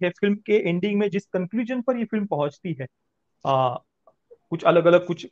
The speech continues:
कथित doctors वगैरह दिखाए हैं, वो ये कह रहे हैं कि भाई,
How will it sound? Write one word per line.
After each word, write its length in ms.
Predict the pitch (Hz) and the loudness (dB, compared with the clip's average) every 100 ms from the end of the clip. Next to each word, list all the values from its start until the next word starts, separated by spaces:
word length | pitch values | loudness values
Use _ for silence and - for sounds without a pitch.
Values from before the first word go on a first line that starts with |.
| - | -8
कथित 260 | 139 170 151 | -6 -6 -2
doctors 400 | 143 135 151 151 | -4 -2 -6 -4
वगैरह 220 | 147 147 | -4 -4
दिखाए 320 | 143 143 135 | -4 -4 -4
हैं, 100 | 147 | -6
वो 160 | 143 151 | -6 -4
ये 160 | 156 | -4
कह 200 | 156 143 | -2 -2
रहे 140 | 139 143 | -2 -4
हैं 100 | 135 | -6
कि 140 | 143 | -10
भाई, 320 | 135 135 190 | -6 -4 -4